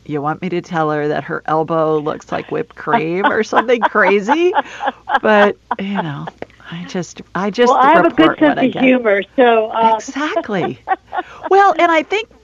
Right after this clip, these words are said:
Speaker 1: I think
Speaker 2: Spirit
Speaker 1: that's
Speaker 2: will,
Speaker 1: part of it
Speaker 2: Spirit
Speaker 1: too,
Speaker 2: will,
Speaker 1: is
Speaker 2: uh, talk to your spirit.
Speaker 1: Yeah, and when we're working with spirit, spirit's pure love, and it's fun, and you're supposed, we're supposed to have fun with this. Even if it's something really serious, 'cause everything can be healed.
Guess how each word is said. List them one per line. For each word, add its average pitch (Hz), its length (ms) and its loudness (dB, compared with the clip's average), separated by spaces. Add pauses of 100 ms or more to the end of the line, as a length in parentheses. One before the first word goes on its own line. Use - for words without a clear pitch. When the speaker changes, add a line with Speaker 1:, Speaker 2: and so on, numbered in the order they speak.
(100)
Speaker 1:
I 277 100 -2
think 381 240 -6
Speaker 2:
Spirit 311 100 0
Speaker 1:
that's - 220 0
Speaker 2:
will, 269 80 -4
Speaker 1:
part 277 220 0
of 311 140 4
it 302 160 0
Speaker 2:
Spirit - 20 -
Speaker 1:
too, 262 100 -4
Speaker 2:
will, 370 220 0
Speaker 1:
is 196 180 2
Speaker 2:
uh, 196 60 -10 (120)
talk 240 300 -8
to 226 60 -16
your 247 160 -6
spirit. 175 420 -14 (560)
Speaker 1:
Yeah, 320 160 0 (240)
and 294 220 -2
when 320 260 -2
we're 311 180 -4
working 294 400 -6
with 277 200 -2
spirit, 370 440 -6
spirit's 403 380 -6
pure 330 260 -4
love, 320 380 -2
and 311 100 -6
it's 294 200 -10
fun, 370 440 -4
and 311 140 -4
you're 302 100 -6
supposed, 415 320 -4
we're 440 120 -2
supposed 539 280 -6
to - 60 -4
have 392 140 -6
fun - 260 -4
with 220 180 -6
this. - 440 -8 (540)
Even 381 200 -2
if 440 100 -4
it's 359 140 -4
something 277 340 -4
really 214 220 0
serious, 190 340 -2
'cause 196 220 -8
everything 247 400 -4
can 208 160 -6
be 170 140 -2
healed. - 500 -8